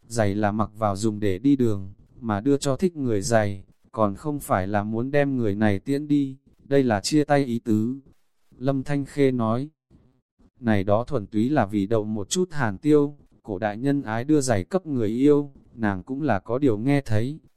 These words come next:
hơn nữa cũng không cảm thấy có cái gì không tốt. Chẳng qua, nghe thế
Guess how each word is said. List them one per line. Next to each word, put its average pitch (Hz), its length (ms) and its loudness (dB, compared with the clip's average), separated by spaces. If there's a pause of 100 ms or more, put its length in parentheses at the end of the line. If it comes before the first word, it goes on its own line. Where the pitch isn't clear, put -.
hơn 143 260 -2
nữa 151 200 -4
cũng 131 180 -8
không 147 240 -8
cảm 87 240 -4
thấy 113 220 0
có 113 160 -4
cái 113 260 -4
gì 135 260 0
không 143 240 -4
tốt. 160 280 4 (500)
Chẳng 92 280 -2
qua, 147 420 0 (200)
nghe 143 260 0
thế 117 180 -4